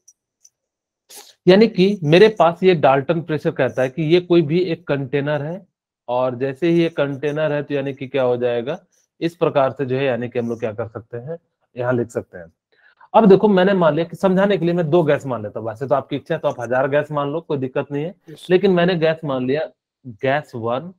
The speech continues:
Speaker 1: जिसको मैं नाम दे देता हूँ ए, और गैस B को, अ, दूसरे को हमने क्या नाम दे दिया, गैस बी नाम दे दिया। ठीक है, अब ये कहता है Daltons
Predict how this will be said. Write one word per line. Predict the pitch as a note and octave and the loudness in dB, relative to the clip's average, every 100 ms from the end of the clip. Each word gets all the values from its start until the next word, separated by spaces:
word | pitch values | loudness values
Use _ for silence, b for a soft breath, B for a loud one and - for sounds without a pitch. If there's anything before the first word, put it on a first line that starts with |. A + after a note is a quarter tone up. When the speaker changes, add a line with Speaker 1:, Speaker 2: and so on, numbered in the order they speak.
| _ _ _ _ C#3 | _ _ _ _ -2
Speaker 1:
जिसको | F3 F#3+ | 0 2
मैं | G3+ | 2
नाम | F3+ E3 D#3+ | 2 2 0
दे | D3 | -2
देता | C#3+ C#3+ C#3+ | -4 -4 -6
हूँ | C#3 C3 - | -8 -12 -14
ए, | A2+ F2+ _ _ _ _ _ _ - | -14 -14 _ _ _ _ _ _ -6
और | C#3 - _ _ B2 | -6 -6 _ _ -12
गैस | G#2+ C3 D#3 E3 C#3 | -4 2 2 0 -8
B | A2+ D#3+ F#3 | -4 -2 -2
को, | F3+ D3 C#3+ C3+ - - | -2 0 0 -4 -14 -6
अ, | C3+ B2+ - | -4 -4 -6
दूसरे | C3 D3+ F#3+ F3+ | -4 -2 2 2
को | |
हमने | D#3 D3 | 2 -2
क्या | B2 C3 C3 | -4 -4 -2
नाम | B2+ C3 B2+ | -2 -2 -2
दे | |
दिया, | B2 C#3+ | -2 -2
गैस | A#2 A#2+ C3+ - | 0 0 -2 -8
बी | A2 B2+ C#3+ | -6 0 0
नाम | A2+ F#2+ F#2 | 0 -4 -8
दे | F2+ | -8
दिया। | E2+ E2 _ _ - | -10 -12 _ _ -4
ठीक | G3 | -2
है, | G#3+ - b b b b - | -4 -8 b b b b 4
अब | A3+ | 4
ये | A#3+ | 4
कहता | G3 D#3+ D#3+ F#3 | 2 0 4 6
है | E3 | 6
Daltons | D#3 C#3+ C3+ D3 C#3+ E3+ _ | 6 6 4 0 -2 -6 _